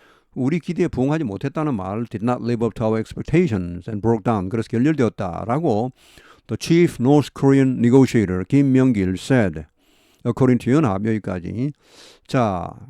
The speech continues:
북한, 어, 북측 협상 대표입니다. Chief North Korean negotiator 김명길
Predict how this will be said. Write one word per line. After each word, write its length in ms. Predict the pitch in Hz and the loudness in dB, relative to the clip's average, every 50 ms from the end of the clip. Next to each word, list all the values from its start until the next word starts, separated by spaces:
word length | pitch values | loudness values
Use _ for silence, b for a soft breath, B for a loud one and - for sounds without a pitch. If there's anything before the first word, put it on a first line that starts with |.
| 131 _ _ | -20 _ _
북한, 540 | - 156 156 - - 170 170 175 170 165 - - | -10 -8 -6 -2 0 0 2 2 0 -2 -4 -6
어, 540 | 123 113 113 113 110 107 107 104 104 101 101 98 | -4 -2 0 0 0 0 -2 -2 -4 -4 -6 -6
북측 400 | - 170 160 - - - 175 139 | -8 -8 -8 -6 -6 -6 -4 -2
협상 300 | 131 139 127 151 151 131 | -4 -4 -2 -2 -4 -2
대표입니다. 880 | 120 113 104 107 131 131 110 95 90 110 98 82 76 76 76 - - _ _ _ _ _ _ _ - | -4 -4 -2 -2 -2 -2 -2 -2 -2 -2 -4 -4 -6 -10 -12 -16 -18 _ _ _ _ _ _ _ -14
Chief 280 | - - 147 147 117 - | -4 0 0 0 0 -2
North 240 | 123 127 135 123 - - | -2 0 0 0 -2 -4
Korean 220 | 127 123 120 113 | -2 -2 0 0
negotiator 720 | 110 110 117 117 113 - 107 101 95 87 87 82 101 131 135 b b b b | 0 0 0 0 0 -2 -2 -4 -4 -4 -6 -6 -8 -8 -10 b b b b
김명길 640 | b 139 131 127 131 131 127 101 92 92 104 120 135 | b 0 2 2 4 2 2 0 -2 -4 -4 -6 -8